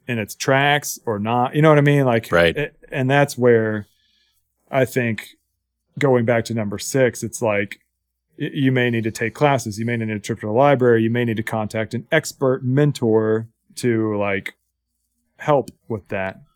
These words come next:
Speaker 2: I think
Speaker 1: And, uh,
Speaker 2: that was, 'cause that, that was literally gonna be my advice for something like that is, like,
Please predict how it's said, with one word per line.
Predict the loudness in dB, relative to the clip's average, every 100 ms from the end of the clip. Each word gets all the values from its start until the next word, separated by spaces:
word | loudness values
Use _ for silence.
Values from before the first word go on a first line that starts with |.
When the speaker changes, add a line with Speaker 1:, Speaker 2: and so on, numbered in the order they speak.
| _ _ -8
Speaker 2:
I | -2 2
think | 2 4
Speaker 1:
And, | 6
uh, |
Speaker 2:
that | 6
was, | 6 2
'cause | 0 0
that, | 2 2
that | 4
was | 4 4 0
literally | 2 4 4
gonna | 2 -2
be | -2
my | -2
advice | -2 0 2 0
for | 0 -2 -2
something | -4 -4 -4
like | -4 -4
that | -2 0 0
is, | 0 -2
like, | -2 -2 -4 -8